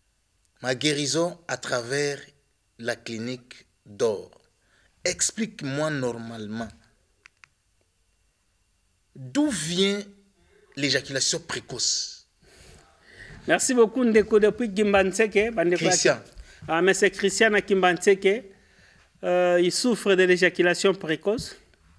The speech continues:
Speaker 2: Et il a besoin de la solution. Alors,
Speaker 1: Hmm.
Speaker 2: on a déjà guérison en clinique d'or.
Speaker 1: Mhm.
Speaker 2: Mais il y a, ben, éjaculation précoce vient d'où ?
Speaker 1: Hmm.
Speaker 2: Mais c'est Christian, l'éjaculation précoce dépend de la personne où elle a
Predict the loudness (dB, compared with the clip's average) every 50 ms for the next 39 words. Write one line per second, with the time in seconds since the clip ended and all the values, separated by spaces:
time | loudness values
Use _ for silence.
0 | _ _ _ _ _ _ _ _ _ _ _ _ _ _ _ _ _ -20 -20 _
1 | _ _ -4 0 2 2 4 4 4 4 4 4 4 4 2 2 2 2 2 0
2 | -2 -4 -4 -2 2 2 4 4 4 2 2 4 4 4 4 4 4 2 0 0
3 | -2 -2 0 -2 -2 -2 -4 -4 -4 -2 0 2 2 4 4 4 4 4 4 4
4 | 4 4 4 2 2 2 2 2 2 2 2 2 2 2 0 0 -2 0 0 0
5 | 0 0 -2 -2 0 0 0 0 -2 -4 -10 -12 -12 -12 -10 -12 -8 -2 2 4
6 | 4 4 6 6 4 4 4 4 4 4 2 2 2 0 0 0 0 0 2 0
7 | 0 2 2 0 0 2 2 0 0 0 0 0 0 0 2 2 0 0 0 0
8 | 2 2 2 2 0 0 0 0 -2 -6 -12 -20 _ _ _ _ _ _ _ -14
9 | -10 -8 -8 -8 -6 0 2 2 4 4 4 2 2 0 -2 -2 -2 2 4 4
10 | 4 4 2 -2 -6 -12 _ _ _ _ _ _ _ _ _ -20 -20 -20 _ _
11 | _ _ _ -2 2 2 4 4 4 2 4 4 2 4 4 2 2 2 0 -2
12 | -2 -2 0 0 0 0 2 2 4 4 4 4 6 4 4 4 4 2 2 2
13 | 0 -2 -6 -4 -2 -2 -2 0 0 0 0 0 -2